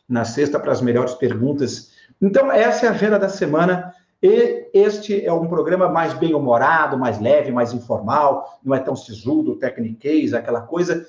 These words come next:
justamente porque já existem tantos fazendo assim, então a gente quer fazer uma coisa mais informal, como se fosse a nossa sala de visita e estivéssemos todos aqui conversando, tomando um achocolatado, no meu caso, uma cerveja de vocês, se bem que de manhã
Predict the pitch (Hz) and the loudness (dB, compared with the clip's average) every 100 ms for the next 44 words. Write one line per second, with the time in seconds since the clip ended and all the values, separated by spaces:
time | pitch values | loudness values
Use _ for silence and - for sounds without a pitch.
0 | _ - 214 208 208 208 240 208 202 190 | _ -4 0 0 0 -2 -4 0 2 0
1 | - 175 - 262 262 190 - 175 156 175 | 0 -2 0 0 0 -4 -4 -2 0 2
2 | 175 - 226 226 - _ - 202 220 196 | 0 2 0 0 -4 _ -4 0 2 2
3 | 202 202 190 175 175 160 165 156 143 - | 2 0 0 0 -4 -2 0 2 0 0
4 | - 135 190 190 180 175 170 - _ _ | -2 0 0 0 -2 -2 -6 -8 _ _
5 | _ _ 180 175 160 156 - - 160 147 | _ _ 0 2 0 -2 -2 0 0 0
6 | 127 120 180 196 180 143 - - _ 165 | -2 -6 -4 0 2 2 -2 -12 _ 0
7 | 175 165 165 175 156 156 156 139 143 160 | 2 2 2 2 2 2 0 -4 0 0
8 | 156 143 110 - - 110 110 - 190 185 | 2 0 -2 -2 -4 -2 -2 0 0 2
9 | 165 135 285 - _ - 131 131 131 127 | 2 2 0 -8 _ 0 2 4 4 4
10 | 120 123 123 - 131 - 120 - 147 160 | 4 2 0 -2 -2 0 0 0 -2 0
11 | 127 117 113 113 160 165 120 120 - 107 | 0 0 0 0 -2 -2 -4 -4 -4 0
12 | 143 135 110 110 110 170 - 160 - 120 | 2 2 -2 -4 -4 -4 -4 -6 -4 0
13 | 117 139 143 | 0 0 -2